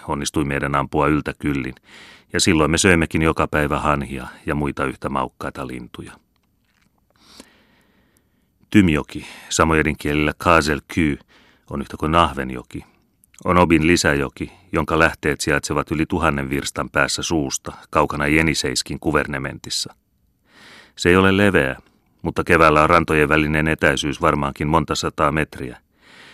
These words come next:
ja sitä paitsi ovat sitä ympäröivät suot siihen aikaan nekin veden vallassa. Ainoastaan kapeat, seetripuita kasvavat harjut kohoavat veden yläpuolelle,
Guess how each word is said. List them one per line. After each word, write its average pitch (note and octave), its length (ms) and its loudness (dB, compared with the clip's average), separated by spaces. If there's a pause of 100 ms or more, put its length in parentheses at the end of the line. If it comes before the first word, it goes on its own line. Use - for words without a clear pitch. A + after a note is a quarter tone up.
(140)
ja F#2 80 2
sitä F2 260 2
paitsi E2 300 -2
ovat D#2+ 240 0
sitä E2 260 -2
ympäröivät D2+ 500 -2
suot D#2+ 320 -2
siihen C#2+ 300 -4
aikaan D2+ 300 -2
nekin D2 300 -2
veden C2 280 -8
vallassa. B1 540 -10 (1080)
Ainoastaan D2 440 -2
kapeat, D2 560 -2 (140)
seetripuita D2+ 680 -6
kasvavat D2 480 -6
harjut D2+ 420 0
kohoavat C#2 520 -4
veden C#2+ 260 -2
yläpuolelle, C2 640 -8